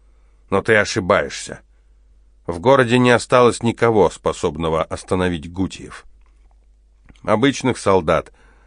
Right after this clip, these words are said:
они погубят в первом же приступе. Твоих девушек, на которых ты так надеешься,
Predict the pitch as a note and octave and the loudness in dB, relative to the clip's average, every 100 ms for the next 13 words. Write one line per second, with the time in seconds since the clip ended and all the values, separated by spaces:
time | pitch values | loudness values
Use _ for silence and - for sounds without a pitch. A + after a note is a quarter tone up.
0 | _ - A2+ B2+ A#2+ A#2+ B2+ A2 - - | _ -2 0 2 2 2 0 -2 -4 0
1 | B2 A#2 G#2 A2 A2 G#2 E2 D2 - A#1+ | 2 4 2 0 -2 -4 -4 -10 -18 -20
2 | - _ _ _ _ _ _ - G#2+ A#2 | -20 _ _ _ _ _ _ 0 2 2
3 | F#2+ E2+ B2 G2+ E2 - - _ _ _ | 0 0 0 0 -2 -12 -18 _ _ _
4 | _ F2+ F#2 F#2+ F#2+ F2+ - - E2 - | _ -4 -2 0 0 -2 -4 -12 -12 -2
5 | F2+ - F#2 D#2+ F2 D#2+ D2 - D2+ | -2 0 -2 0 -2 -4 -8 -10 -12